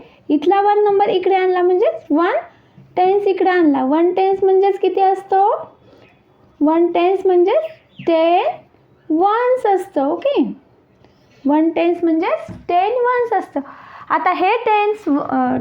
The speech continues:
टेन वन्स आणि हे फोर, हे इथले फोर. टोटल ह्या वन्सच्या कप्प्यात किती वन्स झाले? फोर्टीन वन्स झाले. हं? मग आता इथे फोरच्या ऐवजी हा वन इकडे आणल्यानंतर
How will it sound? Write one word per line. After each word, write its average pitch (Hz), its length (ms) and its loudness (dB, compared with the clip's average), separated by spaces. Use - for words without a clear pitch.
टेन 339 260 4
वन्स 339 480 0
आणि 285 200 4
हे 339 240 2
फोर, 381 400 2
हे 294 60 0
इथले 370 380 2
फोर. 311 340 -2
टोटल 349 400 2
ह्या 330 180 0
वन्सच्या 359 480 0
कप्प्यात 370 300 -2
किती 415 500 0
वन्स 381 340 0
झाले? 370 320 0
फोर्टीन 427 580 2
वन्स 453 320 2
झाले. 311 640 -2
हं? - 120 -4
मग 302 100 2
आता 311 180 0
इथे 392 520 0
फोरच्या 359 460 2
ऐवजी 339 200 2
हा 349 160 0
वन 359 200 2
इकडे 370 220 0
आणल्यानंतर 349 600 2